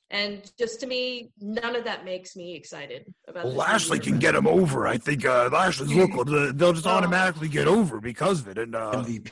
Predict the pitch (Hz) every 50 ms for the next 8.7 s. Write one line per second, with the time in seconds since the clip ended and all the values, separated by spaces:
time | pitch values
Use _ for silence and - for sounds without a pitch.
0 | _ _ - - 120 98 - 98 92 80 90 80 80 82 85 85 - - - -
1 | _ _ _ _ _ - - _ - 120 127 - - - - 156 156 139 131 135
2 | 302 - - 440 440 440 508 508 494 - - - - - - - - - - -
3 | - - - 339 392 403 330 - - - - - 587 494 440 440 440 - - -
4 | - - - - - 185 - - - - _ _ _ _ _ _ _ _ _ -
5 | - - - _ _ - - _ - - - _ _ _ - - - 131 - -
6 | 175 156 233 269 302 339 302 302 339 349 339 285 311 311 294 302 - 285 240 262
7 | 247 262 277 302 302 - - 277 269 277 277 254 - - 208 220 247 294 285 -
8 | 233 202 185 190 185 190 240 233 240 294 294 - -